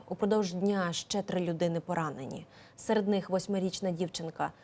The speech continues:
Про це повідомили в ова й уточнили, що у місті вирували пожежі. Пошкоджені багатоквартирний будинок, автівки та приватне підприємство.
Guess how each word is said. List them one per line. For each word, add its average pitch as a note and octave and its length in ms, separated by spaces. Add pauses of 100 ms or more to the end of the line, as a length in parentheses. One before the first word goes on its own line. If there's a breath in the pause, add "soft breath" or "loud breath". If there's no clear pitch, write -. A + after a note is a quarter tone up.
(180 loud breath)
Про A#3 100
це A3 180
повідомили F#3 600
в E3+ 80
ова F#3 360
й G3 140
уточнили, F#3+ 640
що F3 200
у E3+ 40
місті F#3 420
вирували E3 440
пожежі. D3 640 (420 loud breath)
Пошкоджені E3 640
багатоквартирний E3+ 840
будинок, F3+ 640
автівки F3+ 600 (280 loud breath)
та A3 80
приватне F3 520
підприємство. - 840